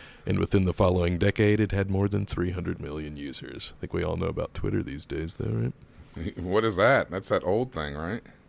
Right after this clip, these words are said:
Speaker 1: Yeah,
Speaker 2: People
Speaker 1: that
Speaker 2: don't
Speaker 1: old
Speaker 2: use
Speaker 1: thing,
Speaker 2: anymore?
Speaker 1: right, yep. Uh, one more.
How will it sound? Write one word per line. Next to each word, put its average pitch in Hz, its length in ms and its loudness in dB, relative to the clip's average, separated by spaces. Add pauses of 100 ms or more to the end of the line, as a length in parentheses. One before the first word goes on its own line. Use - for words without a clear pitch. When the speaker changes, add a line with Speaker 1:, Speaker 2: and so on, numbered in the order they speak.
(1300)
Speaker 1:
Yeah, 101 200 8 (120)
Speaker 2:
People 101 80 0
Speaker 1:
that 92 100 2
Speaker 2:
don't 95 140 4
Speaker 1:
old 101 80 8
Speaker 2:
use 101 100 2
Speaker 1:
thing, 90 100 8
Speaker 2:
anymore? 101 240 4
Speaker 1:
right, 95 280 6
yep. 98 220 0 (680)
Uh, 98 460 6 (120)
one 110 200 10
more. 101 300 10